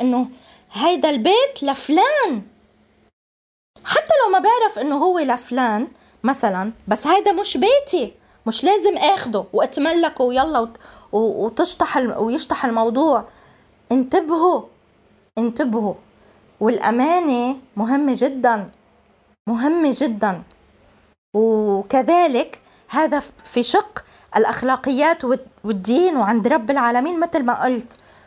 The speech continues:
وبشق آخر هي مهمة جدًا للقضية الفلسطينية، للحق الفلسطيني، للشعب الفلسطيني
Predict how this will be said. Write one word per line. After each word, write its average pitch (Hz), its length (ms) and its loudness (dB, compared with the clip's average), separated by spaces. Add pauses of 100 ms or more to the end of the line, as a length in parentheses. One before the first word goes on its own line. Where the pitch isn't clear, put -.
(160)
وبشق 214 640 0
آخر 349 460 2 (320)
هي 311 220 0
مهمة 294 440 0
جدًا 254 300 0
للقضية 254 640 0
الفلسطينية، 190 880 -6 (360)
للحق 226 480 0
الفلسطيني، 208 880 -4 (760)
للشعب 427 540 2
الفلسطيني 202 920 -6